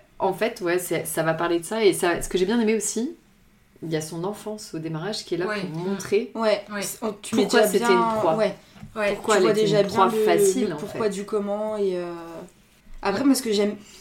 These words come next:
Speaker 3: ce que j'ai plus aimé là dans, dans son livre, c'est qu'elle rentre pas non plus trop dans les détails de leur intimité.
Speaker 2: Oui.
Speaker 1: Bien
Speaker 2: Mm.
Speaker 1: sûr.
Speaker 2: Mm.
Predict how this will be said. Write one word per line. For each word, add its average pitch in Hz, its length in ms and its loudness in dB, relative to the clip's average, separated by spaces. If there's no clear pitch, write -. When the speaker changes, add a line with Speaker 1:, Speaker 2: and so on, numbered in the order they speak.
Speaker 3:
ce - 80 -10
que 202 100 -4
j'ai 196 120 2
plus 269 420 -6
aimé 240 360 0
là 202 240 4
dans, 185 540 -6
dans 196 140 -2
son 196 180 -8
livre, 254 320 -2
c'est - 240 -2
qu'elle 214 180 0
rentre 202 220 -2
pas 262 120 -2
non 240 160 -2
plus 226 240 -12
trop - 440 -2
dans 233 120 -4
les 196 120 2
détails 226 380 -4
de 220 80 -2
leur 214 160 0
intimité. 208 380 -6
Speaker 2:
Oui. 170 200 -2
Speaker 1:
Bien 185 120 -6
Speaker 2:
Mm. 180 40 -4
Speaker 1:
sûr. 214 200 -4
Speaker 2:
Mm. 196 120 -10